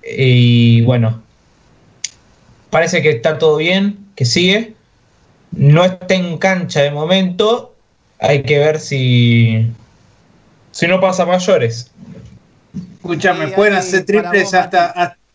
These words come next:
Speaker 3: Para vos, Mati, te
Speaker 2: ¿Qué?
Speaker 3: tiro un comentario. Yo,
Speaker 2: Sí,
Speaker 3: yo, yo
Speaker 2: sí.
Speaker 3: soy así el emisario, te hago todo, una cosa terrible.
Speaker 2: Gracias, sí, dale.
Speaker 3: Eh, Adri dice, "No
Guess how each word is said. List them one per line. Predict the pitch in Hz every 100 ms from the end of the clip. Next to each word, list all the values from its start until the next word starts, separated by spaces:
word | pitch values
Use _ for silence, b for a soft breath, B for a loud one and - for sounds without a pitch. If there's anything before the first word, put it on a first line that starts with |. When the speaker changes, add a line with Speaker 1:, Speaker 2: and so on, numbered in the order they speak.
| _ _ _ 151
Speaker 3:
Para | 156
vos, | 190
Mati, | 175 185 175
te | 147
Speaker 2:
¿Qué? | 147
Speaker 3:
tiro | 160 214
un | 180
comentario. | 160 160 160 165 160 147
Yo, | 175 196
Speaker 2:
Sí, | 185 175
Speaker 3:
yo, |
yo | 180 160
Speaker 2:
sí. | -
Speaker 3:
soy | 262
así | 226 -
el | 240
emisario, | 208 175 - 208 214 208 180
te | 175
hago | 220 190
todo, | 151 131 123
una | 156 160
cosa | - -
terrible. | 139 - -
Speaker 2:
Gracias, | 165 170 - 143
sí, | 131 160
dale. | 151 151 175 170
Speaker 3:
Eh, |
Adri | 180 208 202
dice, | 202 202
"No | 233